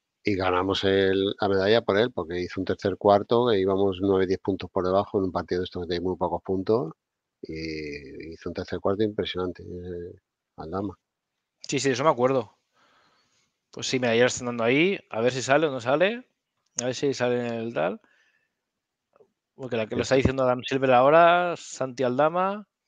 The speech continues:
Speaker 2: Hombre, es que, a ver, veintiún puntos, diez rebotes. No está nada mal. A ver lo que ponen aquí en la televisión. ¿Qué dicen de él?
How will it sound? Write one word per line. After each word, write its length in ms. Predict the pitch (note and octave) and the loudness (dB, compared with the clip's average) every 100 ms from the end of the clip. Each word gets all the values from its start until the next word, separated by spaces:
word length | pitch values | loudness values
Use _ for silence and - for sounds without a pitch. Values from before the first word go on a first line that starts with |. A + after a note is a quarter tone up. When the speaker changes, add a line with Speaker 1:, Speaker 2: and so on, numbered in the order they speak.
| _ _ _ - - _ | _ _ _ -20 -20 _
Speaker 2:
Hombre, 440 | A#2 D#3 B2+ F2+ A2 | -2 2 2 0 -10
es 80 | |
que, 80 | - | -4
a 20 | |
ver, 140 | A2 C#3 | 0 2
veintiún 420 | C3 A2+ B2+ C3 | 0 -2 -6 -6
puntos, 320 | - C#3+ C#3 | -8 -4 0
diez 160 | C3 C3+ | 4 6
rebotes. 640 | C3 C3 C3+ D3+ F3+ - _ _ _ _ _ _ _ _ _ _ _ _ _ _ _ _ _ _ _ _ _ _ _ _ _ | 6 2 4 2 2 -8 _ _ _ _ _ _ _ _ _ _ _ _ _ _ _ _ _ _ _ _ _ _ _ _ _
No 140 | C3+ | -8
está 160 | B2+ C3+ | -4 -2
nada 160 | A#2 A2 | -2 -2
mal. 260 | C3 A#2+ G2 | -2 -2 -8
A 140 | G#2+ | -4
ver 140 | A#2+ | -2
lo 80 | B2 | -2
que 60 | A#2 | -2
ponen 200 | A#2 A#2 | -4 -4
aquí 140 | A2 | -6
en 60 | A2+ | -6
la 80 | A2 | -4
televisión. 1300 | A2+ A2 G#2 C3 C#3 D3 D3+ D3+ D#3 D#3 D#3 D3 C#3 _ _ _ _ _ _ _ _ _ _ _ | -6 -6 -8 -4 0 0 0 0 -2 -6 -12 -20 -20 _ _ _ _ _ _ _ _ _ _ _
¿Qué 120 | B2 | -6
dicen 300 | A#2+ B2 A#2 | -6 -8 -6
de 320 | A#2 B2+ C#3+ | 0 0 2
él? 380 | D#3 D#3 D3+ | 0 -2 -4